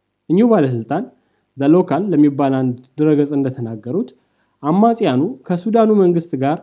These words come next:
የተኩስ አቁሙን ድርድር ላይ በነበሩበት በዚያ ወቅት የጋራንግን ስልክ መዝጋት ውጤቱ ከባድ ችግር የሚያስከትል ይሆን ነበር።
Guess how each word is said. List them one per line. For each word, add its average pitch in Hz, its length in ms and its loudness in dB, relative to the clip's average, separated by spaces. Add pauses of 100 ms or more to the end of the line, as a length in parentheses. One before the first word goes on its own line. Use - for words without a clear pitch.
(140)
የተኩስ 185 360 -2
አቁሙን 190 380 -2
ድርድር 160 360 -2
ላይ 139 160 2
በነበሩበት 120 680 -4
በዚያ 160 360 -2
ወቅት 175 220 -6 (540)
የጋራንግን 156 680 2
ስልክ 156 260 -10
መዝጋት 143 400 -2 (500)
ውጤቱ 160 360 0 (140)
ከባድ 214 380 -2
ችግር 180 280 -2
የሚያስከትል 135 600 -2
ይሆን 120 220 -4
ነበር። 104 280 -16